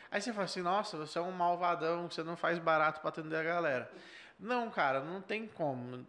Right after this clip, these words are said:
Simplesmente não tem como. Assim, se vocês forem ali na sa-, nossa sala de administrativo, tem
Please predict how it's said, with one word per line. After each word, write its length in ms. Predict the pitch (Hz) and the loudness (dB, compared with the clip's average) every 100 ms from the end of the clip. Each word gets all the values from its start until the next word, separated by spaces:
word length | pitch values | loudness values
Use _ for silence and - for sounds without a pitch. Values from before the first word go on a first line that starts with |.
| - | -12
Simplesmente 680 | - 160 190 190 185 180 | -12 -8 -6 -4 -4 -4
não 80 | 185 | -4
tem 140 | 180 202 | -4 0
como. 260 | 170 131 | 0 0
Assim, 180 | 127 143 | -6 -10
se 120 | 123 | -10
vocês 500 | 143 147 165 165 - - | -8 -4 -4 -4 -8 -18
forem 300 | - 156 160 | -4 -2 0
ali 160 | 156 151 | -2 -2
na 160 | 151 | -6
sa-, 300 | 147 151 147 | 0 2 2
nossa 260 | 143 143 151 | 2 -4 -6
sala 240 | - 143 | 0 0
de 100 | 139 | 0
administrativo, 1000 | 135 143 147 147 - 143 143 - 196 208 | -4 -8 -8 -8 -2 -2 -2 -6 -6 -6
tem 340 | 208 165 139 | -4 -4 -2